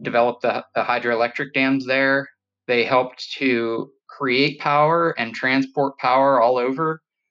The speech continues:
South Carolina, and they still do. They are one of the main power producers for the electric co-ops throughout South Carolina, which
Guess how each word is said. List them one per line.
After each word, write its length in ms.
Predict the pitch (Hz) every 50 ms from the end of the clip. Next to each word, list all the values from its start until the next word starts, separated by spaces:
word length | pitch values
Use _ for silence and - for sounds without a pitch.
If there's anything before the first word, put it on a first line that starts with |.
| _ -
South 300 | - 151 147 151 151 147
Carolina, 460 | - 151 147 156 156 160 165 180 175
and 120 | 143 127
they 100 | 113 117
still 260 | - - - 139 131
do. 380 | 131 127 123 123 160 202 214 - _ _ _ _ _ _
They 180 | - 131 135 131
are 240 | 131 127 123 123 123 120 -
one 160 | 127 127 123
of 60 | 117
the 80 | 113 113
main 580 | 113 113 117 120 123 127 131 131 135 143 135 - _ _ -
power 320 | - 123 120 123 127 123
producers 680 | - 139 127 123 127 127 131 - 135 127 135 135 135 -
for 220 | - 120 117 113 110
the 140 | 110 113 110
electric 400 | 107 110 117 120 - - - - _ -
co-ops 440 | - 120 123 139 151 170 - - -
throughout 400 | - 127 120 123 135 147 147 -
South 240 | 160 156 156 151 -
Carolina, 500 | 165 156 156 156 156 156 160 175 180 160
which 140 | 131 123